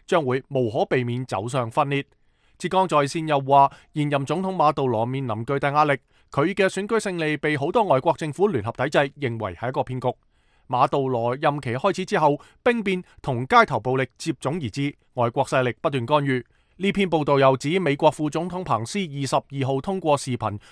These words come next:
公開煽動委內瑞拉民眾追隨反對派上街。中國同委內瑞拉關係近年嚟點解走得咁近呢？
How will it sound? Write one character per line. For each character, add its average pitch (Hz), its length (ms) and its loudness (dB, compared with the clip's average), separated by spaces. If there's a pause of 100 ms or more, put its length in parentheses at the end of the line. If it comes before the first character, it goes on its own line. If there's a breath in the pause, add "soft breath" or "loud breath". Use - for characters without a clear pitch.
(120 soft breath)
公 233 180 2
開 220 180 4
煽 175 220 -2
動 147 240 -4
委 147 140 4
內 208 100 4 (100)
瑞 147 120 0
拉 196 160 2
民 110 200 -2
眾 160 220 -4
追 202 160 0
隨 107 180 -4
反 110 220 -4
對 139 140 0
派 117 160 0
上 104 180 -6
街。 156 240 2 (320)
中 160 160 -2
國 143 220 6
同 113 160 -4
委 123 120 6
內 160 100 6 (120)
瑞 135 140 0
拉 165 160 4
關 160 280 2
係 123 200 0
近 117 300 -2
年 - 20 -6 (100)
嚟 110 60 -4
點 143 120 -6
解 196 120 2
走 156 120 2
得 190 80 0
咁 156 140 0
近 139 140 0
呢？ 220 100 -4